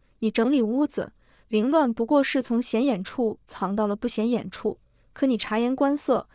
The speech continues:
伺候人倒是很有天赋。”桑田儿苦笑：“六哥，你这是夸我吗？”小六说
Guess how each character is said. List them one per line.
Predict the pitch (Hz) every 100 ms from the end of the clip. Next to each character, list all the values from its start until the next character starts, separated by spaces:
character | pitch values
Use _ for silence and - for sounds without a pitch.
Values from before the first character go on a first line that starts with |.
| _ _
伺 | - 381
候 | 320 214
人 | 190
倒 | 208 233
是 | 233
很 | 214
有 | 233 208
天 | - 220 233
赋。” | - - _ _ _ _ _ _
桑 | - - 320
田 | 285
儿 | 277
苦 | 285 185
笑 | 180 294 233 - _ _
：“六 | 269 226
哥， | 220 208 220 _ _
你 | 220
这 | 214
是 | 254
夸 | 269 311 294
我 | 220
吗？” | 208 208 220 _ _ _ _ _ _
小 | - - 196
六 | 233 240
说 | 220 214 196 202